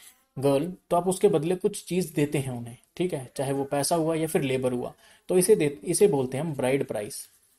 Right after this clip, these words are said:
इसे बोलते हैं bride price।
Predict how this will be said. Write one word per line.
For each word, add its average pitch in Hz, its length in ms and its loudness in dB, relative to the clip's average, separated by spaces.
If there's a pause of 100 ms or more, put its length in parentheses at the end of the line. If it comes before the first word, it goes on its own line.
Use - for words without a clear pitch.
(1400)
इसे 147 160 -4
बोलते 127 240 -8
हैं 180 100 -2
bride 123 300 -2
price। 104 300 -8